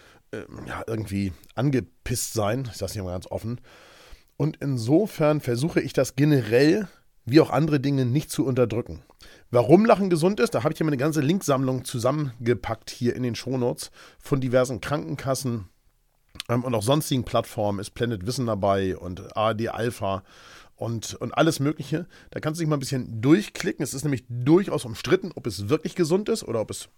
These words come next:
auch nicht so gesund ist oder ob es überhaupt keinen Einfluss hat. Ich glaube einfach, gut gelaunte Menschen sind einfach, ja, besser drauf als schlecht gelaunte Menschen und dadurch wird das Leben einfach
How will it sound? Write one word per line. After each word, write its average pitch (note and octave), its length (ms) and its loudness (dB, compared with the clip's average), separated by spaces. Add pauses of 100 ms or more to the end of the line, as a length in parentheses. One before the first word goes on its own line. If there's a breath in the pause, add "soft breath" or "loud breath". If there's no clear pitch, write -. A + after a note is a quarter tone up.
(120)
auch - 100 -14
nicht D3 120 0
so G3 80 0
gesund F#3 300 0
ist B3+ 200 -6 (420 loud breath)
oder F#2+ 120 -4
ob F#2 100 -6
es F#2 60 -6
überhaupt C#3+ 280 2
keinen G3 100 2
Einfluss F3 320 -2
hat. - 240 -10 (440 loud breath)
Ich C#3+ 160 -4
glaube C3 360 6
einfach, A#2 500 0 (420 loud breath)
gut D3+ 220 0
gelaunte C3 520 0
Menschen B2 580 -4 (100)
sind A#2 480 0 (140)
einfach, A2+ 640 -4 (440)
ja, G#2 260 0 (100)
besser C3 360 2
drauf A2 340 4
als - 80 -2
schlecht D#3+ 180 0
gelaunte D#3+ 420 2
Menschen D#3+ 380 -2
und C3 240 -6 (800 loud breath)
dadurch C3+ 520 4
wird A#2 500 0 (140)
das G#2 240 0
Leben A2 640 -2 (100)
einfach G2 720 -4